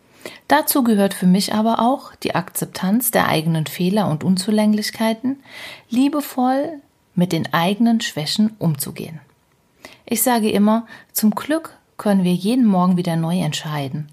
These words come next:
was wir heute tun werden, was wir verändern werden und was auch so bleiben soll, wie es schon immer so war. Und manchmal muss man einfach auch verzeihen können,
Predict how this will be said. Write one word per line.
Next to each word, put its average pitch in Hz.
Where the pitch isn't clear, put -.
was -
wir 160
heute 160
tun 285
werden, 262
was 175
wir 165
verändern 214
werden 208
und 285
was -
auch 135
so 208
bleiben 269
soll, 160
wie 156
es -
schon 160
immer 156
so 147
war. 143
Und 202
manchmal 302
muss 190
man 220
einfach 165
auch 147
verzeihen 156
können, 156